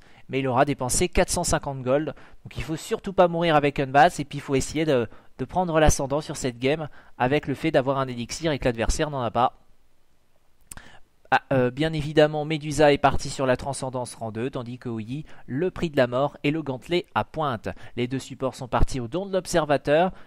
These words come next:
et on va voir qu'est-ce qu'il va, euh, acheter d'autre, euh, Sobek, puisqu'il est à la base et il va compléter son itemisation et ça sera un sprint. Un sprint, Sobek, alors qu'il y a un flash sur Geb. Assez étonnant l'achat du sprint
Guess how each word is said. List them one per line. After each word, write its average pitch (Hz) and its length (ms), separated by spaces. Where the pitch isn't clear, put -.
et 170 140
on 147 80
va 131 160
voir 143 280
qu'est-ce 139 220
qu'il 123 180
va, 147 280
euh, 113 140
acheter 120 300
d'autre, 127 360
euh, 107 60
Sobek, 127 560
puisqu'il - 340
est 135 100
à 139 60
la 123 100
base 139 360
et 113 100
il 117 100
va 135 120
compléter 123 400
son 151 160
itemisation 139 600
et 160 40
ça 156 140
sera 202 220
un 190 60
sprint. 160 420
Un 160 140
sprint, 175 540
Sobek, 151 580
alors 131 200
qu'il - 100
y 156 40
a 143 60
un 127 80
flash 156 440
sur 143 280
Geb. 139 260
Assez 143 200
étonnant 180 320
l'achat 151 240
du 143 80
sprint 180 420